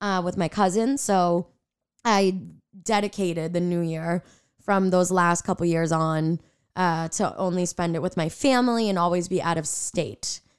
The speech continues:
uh, or either or. So, like I said, last year, Niagara Falls with my fam, and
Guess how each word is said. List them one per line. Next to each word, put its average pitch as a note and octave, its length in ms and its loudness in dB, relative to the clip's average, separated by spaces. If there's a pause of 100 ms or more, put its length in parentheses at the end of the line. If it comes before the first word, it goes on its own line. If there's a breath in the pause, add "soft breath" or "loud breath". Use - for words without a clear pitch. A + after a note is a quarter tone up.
(160)
uh, D3+ 300 -4
or F3 200 -2
either E3+ 240 0
or. B2+ 380 -6 (260 soft breath)
So, E3 680 2
like F3+ 160 -2
I F3 60 -2
said, E3 180 -2
last D#3 280 0
year, D#3 100 0
Niagara D3+ 260 -4
Falls E4+ 360 0
with - 80 -2
my G#3 100 -2
fam, C4 420 -2
and F#3+ 300 0